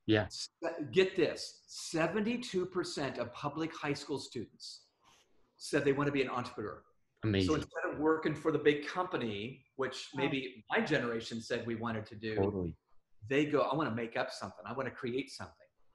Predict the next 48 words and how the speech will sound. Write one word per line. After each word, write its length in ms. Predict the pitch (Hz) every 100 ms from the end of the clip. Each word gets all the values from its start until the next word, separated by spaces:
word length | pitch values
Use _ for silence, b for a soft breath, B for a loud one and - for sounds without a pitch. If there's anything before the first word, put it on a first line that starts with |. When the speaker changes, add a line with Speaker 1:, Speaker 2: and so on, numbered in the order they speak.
| _
Speaker 2:
So 500 | - - 143 135 -
I 120 | 127 135
think 300 | 147 156 -
pastors 480 | 123 120 - 127 135
need 120 | 123
to 60 |
know, 140 | 127 135
we 160 | 135
need 140 | 127 135
to 60 | 143
let 180 | 147
these 200 | 151 151
young 180 | 147 143
adults 280 | 160 170 170
make 320 | 131 127 220
something, 360 | - 247 - 107 - b
Speaker 3:
Mm-hmm. 200 | 220 190
Speaker 2:
own 260 | 190 220 302
something, 560 | - - 185 - 104 98
do 200 | 175 269
something. 320 | 285 190 123 - - _ _ _ _ _ _ _ _ 143
Okay, 300 | 143 143 120
and 100 | 139
then 140 | 151
the 100 | 151
last 520 | 139 135 151 170 -
letter 300 | 143 127 113 -
R, 320 | 107 98 101
and 120 | 131 127
by 140 | 139
the 80 | 147
way, 120 | 127
this 220 | 113 151
is 200 | 151 110
not 280 | 123 127 147
just 220 | 143 135 -
for 120 | 120 -
faith-based 680 | 131 127 - 113 110 - - _ _
young 200 | 123 117
adults. 340 | 110 110 95 -
This 160 | 139
is 160 | 123 -
all 140 | 123 120
young 160 | 113 104
adults. 280 | - - - _ _ _ -
Redemptive. 580 | 127 123 120 113 92 - _ _ _ -
Speaker 1:
Hmm. 320 | 113 113 110
Speaker 2:
They 200 | 120 147